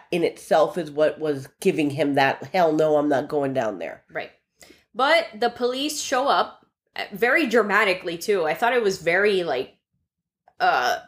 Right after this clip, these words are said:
Speaker 2: aggressive, but it seems like Papillon has been escaping the police.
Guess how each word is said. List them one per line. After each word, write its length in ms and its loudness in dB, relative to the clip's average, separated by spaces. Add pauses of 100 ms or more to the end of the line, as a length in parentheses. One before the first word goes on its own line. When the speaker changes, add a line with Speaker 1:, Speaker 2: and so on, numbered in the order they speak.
(1300)
Speaker 2:
aggressive, 840 0 (320)
but 140 4
it 120 2
seems 320 -2
like 220 -4
Papillon 540 -2
has 180 -2
been 220 -4
escaping 540 -2
the 80 -10
police. 640 -4